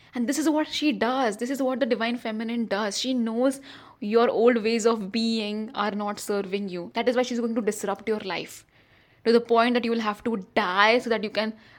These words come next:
be born again, you know, you can be reborn. Next thing she does, like, which is the second phase of the cycle, is she restores, you know. So obviously, just after a storm,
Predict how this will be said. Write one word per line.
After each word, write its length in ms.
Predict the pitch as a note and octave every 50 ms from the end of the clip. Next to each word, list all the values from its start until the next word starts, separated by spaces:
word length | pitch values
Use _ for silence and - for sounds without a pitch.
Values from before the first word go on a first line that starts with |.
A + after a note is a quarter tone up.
| _ _ -
be 60 | F3+
born 340 | F#3 F#3 F3+ F#3+ F#3+ F#3+ F#3
again, 340 | E3 - D#3+ C#3+ C3 -
you 100 | D#3+ E3+
know, 140 | E3 D#3+ F3
you 100 | G3+ G#3+
can 200 | G3+ G#3 G3+ G3+
be 100 | G3 G3+
reborn. 540 | F#3 F#3+ F#3 E3+ E3 D#3+ E3+ D#3 C#3+ C#3+ - - _ _ _ _ _ _ _ _ _ _ _ _ _ _ _ _ _ _ _ _ _ _ _ _ _ _ _ - - _ _ -
Next 400 | G3+ G#3 A#3 C#4 D4+ D4 - -
thing 200 | - D4 C4+ C4
she 160 | - - B3+
does, 340 | G3 G3+ F#3 F3+ F#3 F#3 G3
like, 160 | E3+ C#3+ F3
which 140 | - F#3 G3+
is 100 | G#3+ G3+
the 60 | G3
second 340 | G#3 - G#3+ - G#3+ A3+ A3+
phase 320 | - - A3 G#3+ A#3+ A3+ A3+
of 120 | G3+ G#3
the 80 | G#3+ G#3
cycle, 500 | - F#3+ C3 E3+ F3 - F3 A#2 F#3 - - _ _ _ _ _ _ _ _ _ _ _ _ _ _ _ -
is 260 | - C4 C4+ C4+ - - _ _ _ -
she 280 | - - - C#4 C#4+ C4+
restores, 880 | G#3+ G#3 A#3+ C4+ C#4 - - - F#3 D#3+ C3+ A#2+ - - - - - - _ _ _ _ _ _ _ _ _ -
you 120 | G#3 G3+
know. 300 | F#3+ F#3+ A3 C4 D#4+ - - - _ _ _ - -
So 80 | B3+ G3+ A3
obviously, 400 | G#3+ G3+ C4 C4+ - B3+ C4 B3
just 220 | A3+ A#3+ A#3+ A#3+
after 180 | A3+ A3+ - A#3
a 80 | A#3
storm, 540 | A#3 A#3 - - A3 F3+ F#3 G3 F#3+ G3 A3